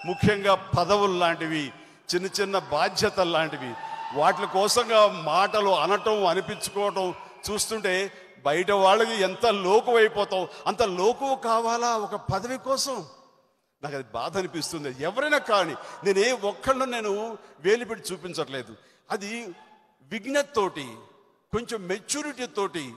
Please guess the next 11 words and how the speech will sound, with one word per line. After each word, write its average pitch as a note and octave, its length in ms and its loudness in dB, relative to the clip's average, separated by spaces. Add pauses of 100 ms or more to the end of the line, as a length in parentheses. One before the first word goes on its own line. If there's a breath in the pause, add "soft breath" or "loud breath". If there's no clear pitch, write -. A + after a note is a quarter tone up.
(160)
ప్రతి D#3+ 240 -10
ఒక్కళ్ళు F#3+ 480 -6
ఉండాలి D3 420 -4
త-, C3 100 -14
ఉండాలి C#3 440 -4
తప్ప C3 360 -6 (540 loud breath)
మన D#3 120 -4
ఆధిపత్యం G3 680 -4
చూపించుకోవడానికి, F3 720 -6
మన, C#3+ 260 -6 (800)
మన, D3+ 300 -2